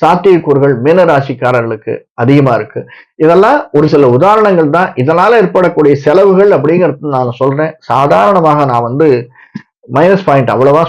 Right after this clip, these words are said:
சொல்றது இல்லை. ஏன்னா நம்ம சில நல்ல விஷயங்கள் செஞ்சுட்டு வந்தாலே நம்ம பிறவி யாரோ ஒருத்தன் நம்ம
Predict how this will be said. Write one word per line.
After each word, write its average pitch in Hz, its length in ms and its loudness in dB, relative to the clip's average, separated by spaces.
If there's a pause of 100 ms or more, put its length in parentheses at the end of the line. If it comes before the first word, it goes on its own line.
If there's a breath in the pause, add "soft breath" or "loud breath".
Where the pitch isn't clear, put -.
சொல்றது 180 300 2
இல்லை. 120 200 -2 (380)
ஏன்னா 170 240 -2 (680 loud breath)
நம்ம 165 220 0 (460)
சில 165 220 2
நல்ல 190 300 0
விஷயங்கள் 175 460 0
செஞ்சுட்டு 185 380 0
வந்தாலே 131 400 0 (360)
நம்ம 185 280 -2 (100)
பிறவி 226 300 2
யாரோ 143 340 2
ஒருத்தன் 240 320 0
நம்ம 151 100 0